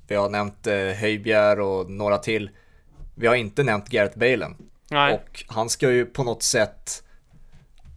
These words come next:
Speaker 1: ta sig in där också. Och om man tittar på han som, alltså, re-, sp-, alltså, som en spelare, så är han ju i samma klass egentligen som Son och Kane på pappret. Vad har du för förväntningar på han poängmässigt, eh,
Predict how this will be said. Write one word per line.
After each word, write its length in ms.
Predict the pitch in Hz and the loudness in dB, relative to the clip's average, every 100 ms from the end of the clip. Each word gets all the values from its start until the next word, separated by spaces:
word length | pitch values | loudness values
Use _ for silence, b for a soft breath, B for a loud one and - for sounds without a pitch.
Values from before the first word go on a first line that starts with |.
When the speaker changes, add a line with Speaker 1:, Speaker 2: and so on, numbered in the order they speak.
| - | -10
Speaker 1:
ta 180 | 131 117 | -2 0
sig 180 | - 110 | 2 0
in 200 | 98 92 | -2 -2
där 180 | 92 | 0
också. 360 | 107 139 - 120 | 0 -2 -2 0
Och 380 | 107 113 - - | -2 -4 -10 -12
om 140 | - 117 | -8 -2
man 120 | 110 | -2
tittar 340 | 127 120 - | -2 -4 -2
på 120 | 147 151 | 2 2
han 200 | 120 113 | 0 -2
som, 320 | 120 107 104 - _ - | -4 -6 -10 -16 _ -18
alltså, 160 | - 104 | -12 -10
re-, 240 | 98 107 - | -8 -10 -8
sp-, 280 | - - - - - | -8 -8 -14 -18 -10
alltså, 240 | 104 117 | -8 -4
som 180 | - 113 | -4 -2
en 60 | |
spelare, 640 | 101 - 139 110 101 147 151 | -2 0 0 -2 0 0 2
så 120 | 147 | 0
är 280 | 98 110 107 | 0 0 0
han 180 | 104 | -2
ju 120 | 101 101 | -4 -4
i 60 | |
samma 440 | 104 - 107 98 101 | 0 2 0 0 -6
klass 720 | - 175 170 151 - - - - | -6 -2 -2 -2 -2 -4 -6 -8
egentligen 560 | 123 117 95 90 107 92 | -2 -2 -2 -6 -10 -8
som 280 | 90 90 80 - | -8 -10 -16 -6
Son 360 | - 113 92 | -2 -2 -4
och 100 | 92 | -8
Kane 240 | - 92 90 | -6 -6 -6
på 120 | 101 | -8
pappret. 720 | - 98 - 147 92 - - b b b - | -6 -6 -2 -2 -2 -6 -16 b b b -4
Vad 140 | 117 | 0
har 160 | 113 123 | 2 2
du 60 | 120 | 2
för 140 | 131 | -4
förväntningar 520 | 120 123 135 - 143 | -2 -2 -2 -2 -2
på 140 | 127 127 | -2 0
han 220 | 139 135 | -2 -2
poängmässigt, 800 | - 127 110 123 139 - 101 | -2 -2 -2 -4 -4 -4 -6
eh, 60 | - | -6